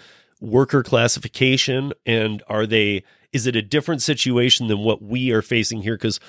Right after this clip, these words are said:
we're already getting out of our driver shortage. That's already becoming not a problem almost everywhere. So are the Brits facing it because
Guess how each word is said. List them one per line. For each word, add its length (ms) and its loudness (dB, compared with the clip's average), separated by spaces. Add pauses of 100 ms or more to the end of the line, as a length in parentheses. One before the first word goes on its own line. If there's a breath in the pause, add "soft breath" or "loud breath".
(200 loud breath)
we're 280 6
already 220 2
getting 380 0
out 240 2
of 180 -2
our 220 2
driver 400 -2
shortage. 640 -10 (260)
That's 200 2
already 240 6
becoming 460 2
not 180 0
a 60 -6
problem 360 -2
almost 320 -2
everywhere. 460 -10 (420 soft breath)
So 720 4 (720)
are 160 4
the 80 2
Brits 360 0
facing 440 0
it 260 0
because 920 0